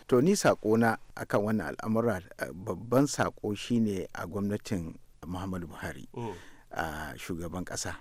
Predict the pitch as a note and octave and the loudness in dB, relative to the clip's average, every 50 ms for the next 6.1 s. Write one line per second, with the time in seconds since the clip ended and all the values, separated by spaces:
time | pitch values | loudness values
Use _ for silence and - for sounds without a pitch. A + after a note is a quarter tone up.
0 | - - - G#2 G#2+ G#2+ A2 A2+ - - - G#2 F#2 F2+ F#2+ F#2+ - - F#2+ F2 | -10 -8 -4 -2 0 2 2 2 0 0 -2 -4 -2 -2 -4 -6 -6 -8 -8 -8
1 | F2 E2 - - A2+ G#2 F2 D2+ - - - - - - - - - - - - | -8 -6 -6 -4 -4 -4 -4 -4 -8 -12 -20 -20 -20 -20 -20 -20 -20 -12 -4 -2
2 | G#2 G#2 E2 G2 G#2 G2 F2+ F2 F#2 - A2+ F2+ F2 F#2 F2+ D#2+ D2 D2+ D2+ D2+ | 0 0 0 0 -2 -2 -4 -4 -4 -4 -4 -2 -2 -4 -6 -6 -8 -10 -10 -12
3 | - - - - G#2+ G#2+ F#2+ F2+ - - - - - - F#2 F#2 F#2 - - - | -12 -12 -12 -10 -10 -10 -10 -10 -12 -14 -14 -10 -6 -2 -2 -2 -2 -2 -2 0
4 | C#3 C3+ B2+ B2+ A#2 F2 - - - G2+ F#2+ F#2+ G#2+ A#2+ - - C#3 A#2 G2+ F#2 | 4 6 6 6 6 6 2 -4 -2 0 4 6 6 4 4 4 4 4 4 4
5 | F2 - - G2+ - F#2 E2+ F#2 G#2+ A2 - - - - F#2+ F2+ - - - - | 0 -2 -4 -4 -4 -4 -4 -4 -6 -8 -8 -6 -4 -4 -2 -2 -2 -4 -4 -4
6 | - | -8